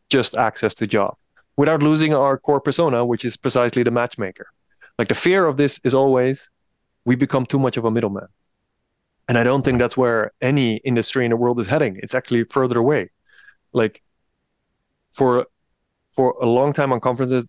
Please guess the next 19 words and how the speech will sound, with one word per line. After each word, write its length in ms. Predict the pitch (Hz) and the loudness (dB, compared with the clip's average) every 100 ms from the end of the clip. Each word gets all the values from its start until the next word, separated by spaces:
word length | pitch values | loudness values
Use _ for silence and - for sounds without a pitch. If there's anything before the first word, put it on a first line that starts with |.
| _ | _
like, 180 | 120 107 | -6 -6
the 60 | |
future 440 | - 175 196 202 180 | -4 -2 -2 0 0
is 80 | - | 0
pay 180 | 143 | 0
to 80 | 135 | 0
play, 220 | - 151 104 | 0 0 0
or 60 | |
the 160 | - - | -6 -6
future 360 | 135 - 160 | -6 0 0
is 220 | 147 135 127 | 2 0 0
these 240 | 127 117 - | -2 -2 -2
marketplaces. 720 | 117 131 120 107 82 - - | -2 -2 -4 -6 -6 -10 -6
Like, 140 | 113 - _ _ - - | -6 -8 _ _ -16 -4
we're 180 | 123 185 | 0 2
so 140 | 180 | 2
old 180 | 135 190 | 2 2
now. 240 | 151 113 143 | 2 0 0
I'm, 200 | 170 | -2